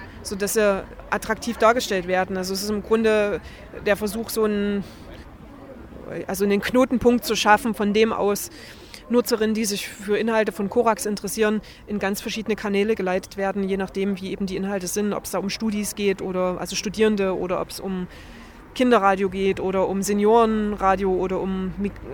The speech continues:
Radio von Frauen oder Migrantinnen oder einer queerfeministischen Community oder Sportsendung oder Umwelt. Also, ähm, im Grunde, dass man eben einen Knotenpunkt schafft, von dem aus man verteilt wird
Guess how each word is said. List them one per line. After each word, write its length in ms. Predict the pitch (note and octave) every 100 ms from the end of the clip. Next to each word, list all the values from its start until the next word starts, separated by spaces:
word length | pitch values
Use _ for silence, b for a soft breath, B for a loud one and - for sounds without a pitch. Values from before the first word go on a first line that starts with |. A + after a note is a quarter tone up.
| E3+ F3+
Radio 240 | F#3+ G3
von 300 | G3+ G3 G3
Frauen 560 | - G3+ A3+ A3 G#3+ G#3
oder 160 | F#3+
Migrantinnen 800 | G3 F#3+ G3 G#3+ A3 G#3 G#3 G3+
oder 400 | F3+ F#3+ F#3+ F#3+ F#3 B B B
einer 80 | G3
queerfeministischen 800 | - A#3 A3 A3 A3+ - G#3+ G#3+
Community 720 | G#3 G#3+ A3+ G#3+ - G#3 G3
oder 380 | F#3 G3 F#3+ F#3+
Sportsendung 720 | - G#3+ - - G3 G3 F#3+ F3+
oder 220 | F#3 F3+
Umwelt. 520 | G3+ G3+ F#3+ F#3 -
Also, 280 | F#3+ F#3 F3+ B B B B -
ähm, 340 | F#3 F3 F3 F3 - - - - -
im 120 | G#3
Grunde, 240 | - A#3
dass 160 | G#3+ G#3
man 160 | G#3 G3
eben 420 | G3+ G#3+ G3+ - - - - - C#2+
einen 100 | A3+
Knotenpunkt 600 | A3 C4 B3+ - A3+ G#3+
schafft, 200 | A3+ G#3
von 120 | - G3+
dem 120 | F#3+
aus 180 | F3+ F#3+
man 180 | F#3 F#3
verteilt 460 | F#3 F#3 F3+ -
wird 200 | F#3+ -